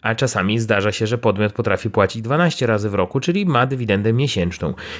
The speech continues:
I to już z tego czysto psychologicznego aspektu jest po prostu bardzo motywujące dla akcjonariusza.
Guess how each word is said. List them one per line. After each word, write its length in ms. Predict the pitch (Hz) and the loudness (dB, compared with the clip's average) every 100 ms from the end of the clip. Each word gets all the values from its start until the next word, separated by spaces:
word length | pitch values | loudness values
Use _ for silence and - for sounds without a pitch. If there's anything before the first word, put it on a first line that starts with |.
| - | -4
I 280 | 135 139 - - | 0 0 -2 -4
to 180 | 175 196 | 0 2
już 240 | 170 - | 0 -4
z 80 | - | -4
tego 260 | 131 120 | 0 2
czysto 340 | 117 156 - 120 | 2 0 0 -2
psychologicznego 960 | - - 120 120 110 117 180 185 143 | -2 -6 0 2 2 -2 -2 0 0
aspektu 520 | 117 - 95 - 151 175 - - - | 0 -2 -4 2 2 2 -6 -20 -8
jest 160 | 165 - | -6 0
po 120 | 196 | 0
prostu 460 | - 117 - 170 - | 0 -2 0 -2 -2
bardzo 380 | 113 98 98 120 | 0 0 2 0
motywujące 680 | 123 156 139 127 101 113 | 2 0 2 2 2 -2
dla 120 | 113 131 | -2 0
akcjonariusza. 720 | 131 160 170 180 98 - | 0 0 0 2 0 -4